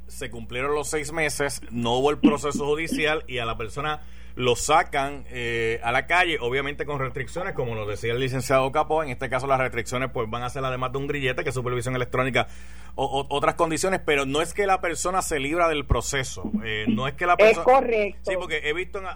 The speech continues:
Speaker 1: he visto en las redes sociales alguna gente hablando, "Ah, mira, chacho, eh,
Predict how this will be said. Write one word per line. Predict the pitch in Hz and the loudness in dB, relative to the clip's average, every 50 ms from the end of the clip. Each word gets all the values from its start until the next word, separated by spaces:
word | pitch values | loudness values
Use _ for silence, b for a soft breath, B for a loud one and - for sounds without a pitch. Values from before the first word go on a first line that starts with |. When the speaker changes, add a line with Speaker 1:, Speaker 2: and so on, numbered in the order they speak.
| 143 147 | -6 -4
Speaker 1:
he | 147 | -4
visto | 151 175 180 160 - | -4 -4 -6 -8 -6
en | 190 185 | -4 -4
las | 180 175 | -4 -2
redes | 180 180 180 170 | -2 -4 -4 -4
sociales | 180 160 185 180 180 180 | -6 -8 -6 -6 -4 -4
alguna | 170 180 180 180 | -4 -4 -2 -2
gente | 180 180 170 - | -2 -2 -2 0
hablando, | 180 180 190 196 185 196 | 2 2 2 4 6 6
"Ah, | 214 233 240 233 | 8 8 6 4
mira, | 226 233 247 240 233 208 | 2 0 0 0 0 -2
chacho, | - 220 226 - - - 185 147 139 B B B B | 0 0 0 0 0 0 -4 -4 -4 B B B B
eh, | B 151 151 | B -8 -8